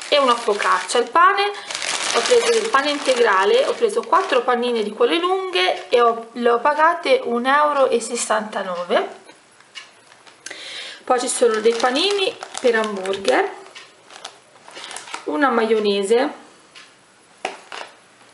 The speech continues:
la rucola, questa precisione come vedete novantanove centesimi,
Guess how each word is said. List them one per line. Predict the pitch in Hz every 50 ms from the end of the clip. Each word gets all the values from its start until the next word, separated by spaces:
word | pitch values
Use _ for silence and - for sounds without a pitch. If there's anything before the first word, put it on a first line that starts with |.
| - - - - - - _ _ - - - - - - - - - _ - - - - - - - - - - - - - - - - - - - - - -
la | 254 233 240
rucola, | 233 247 247 247 - - 320 320 339 359 381 - - - - - - - - - - - - - - - - - - - -
questa | - 240 202 - - 196
precisione | - 226 202 226 208 214 233 233 226 220 202
come | - - 233 202
vedete | 202 214 214 220 226 226 214
novantanove | 202 208 202 208 233 - - 240 226 214 214 214 214
centesimi, | - - 208 208 - - 196 175 180 185 190 220 254 302 370 427 - -